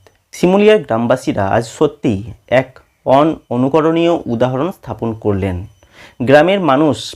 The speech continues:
প্রতিশ্রুতি দিয়েছেন যে আগামী বছর আরও বড় করে বৃহৎ পরিসরে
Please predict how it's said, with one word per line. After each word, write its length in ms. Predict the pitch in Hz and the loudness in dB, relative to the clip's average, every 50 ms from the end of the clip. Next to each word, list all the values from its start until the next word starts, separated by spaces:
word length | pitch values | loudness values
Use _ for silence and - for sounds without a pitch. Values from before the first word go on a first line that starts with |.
| - - | -14 -12
প্রতিশ্রুতি 520 | 131 139 - 175 - - - 185 - - | -10 -8 -8 -8 -8 -6 -6 -6 -6 -6
দিয়েছেন 520 | 135 120 110 98 90 - 101 90 90 95 101 - _ _ _ - | -4 -2 -2 -2 -4 -6 -10 -10 -10 -12 -14 -16 _ _ _ -8
যে 120 | 113 113 131 - - - | -4 -2 -2 -2 0 0
আগামী 360 | 117 117 127 165 202 220 202 | 0 2 4 4 4 2 2
বছর 360 | 139 107 - - - 101 90 - - _ _ _ _ - - - _ - | 0 -2 -4 -4 -8 -14 -14 -16 -18 _ _ _ _ -20 -20 -20 _ 0
আরও 340 | 123 131 131 135 143 147 - | 2 4 4 4 4 2 2
বড় 340 | 180 127 120 117 123 143 160 | 0 0 0 2 4 2 2
করে 280 | - - 117 98 98 101 | 0 0 -4 -4 -4 -4
বৃহৎ 400 | 110 127 123 151 139 170 180 175 - - | -6 -6 -4 -2 -2 -2 -4 -4 -6 -6
পরিসরে 500 | 120 107 107 107 - 127 123 143 175 196 | -6 -4 -4 -4 -6 -4 -4 -2 -4 -4